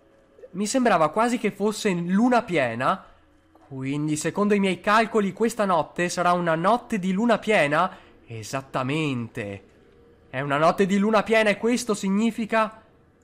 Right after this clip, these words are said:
che c'è un Gloomer, infatti è spawnato. È spawnato il Gloomer.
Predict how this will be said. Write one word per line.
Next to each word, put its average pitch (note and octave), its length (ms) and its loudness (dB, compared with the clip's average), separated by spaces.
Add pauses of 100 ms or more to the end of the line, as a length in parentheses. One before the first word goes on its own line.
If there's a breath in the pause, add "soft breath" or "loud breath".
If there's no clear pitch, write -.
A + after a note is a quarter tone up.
che - 120 -16
c'è A3+ 120 2
un A3+ 120 6
Gloomer, C#4+ 400 6
infatti G#3+ 420 0
è C4 40 4
spawnato. B3+ 760 0 (960)
È C#4+ 140 2
spawnato C4+ 520 2
il B3+ 80 2
Gloomer. B3 720 2